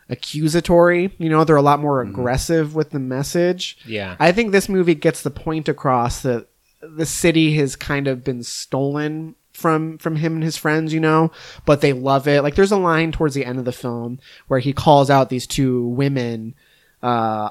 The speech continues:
Speaker 1: on the bus who were talking
Speaker 3: Oh,
Speaker 1: shit
Speaker 3: yeah.
Speaker 1: about San Francisco, and he basically says, "You can't, you can't hate S-, San Francisco if you don't love it," or something like that. Like, "You're not allowed to say that," or something like
Speaker 2: Mm-hmm.
Speaker 1: that.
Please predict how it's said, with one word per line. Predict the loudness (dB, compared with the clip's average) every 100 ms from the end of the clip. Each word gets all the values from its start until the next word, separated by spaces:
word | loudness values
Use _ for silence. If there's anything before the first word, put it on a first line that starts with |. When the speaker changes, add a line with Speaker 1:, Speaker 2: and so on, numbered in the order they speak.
| -4
Speaker 1:
on | -2 -2
the | -6
bus | -2 0 0 -2 -6 -6
who | -4
were | -2
talking | 2 2 2
Speaker 3:
Oh, |
Speaker 1:
shit | 0 0 0
Speaker 3:
yeah. |
Speaker 1:
about | 0 0 0
San | -4
Francisco, | -6 -6 -6 -4 -4
and | -2
he | -2
basically | -2 -4 -4 -6 -6
says, | -4 -4 -4
"You | -8
can't, | -6 -4 -4 -8
you | -10
can't | -4 -4 -2
hate | -4 -4
S-, | -8 -10 -8
San | -8 -6
Francisco | -6 -8 -4 -4
if | -4
you | -6
don't | -6 -8
love | -8 -4
it," | -4 -4 -6
or |
something | -8 -6 -6
like | -6 -4
that. | -2 0 -2
Like, | -4
"You're | -4 -4
not | -4
allowed | -4 -6 -6 -6
to | -8
say | -10 -8
that," | -8 -8 -8
or |
something | -8 -8 -6
like | -6 -4
Speaker 2:
Mm-hmm. |
Speaker 1:
that. | 0 0 0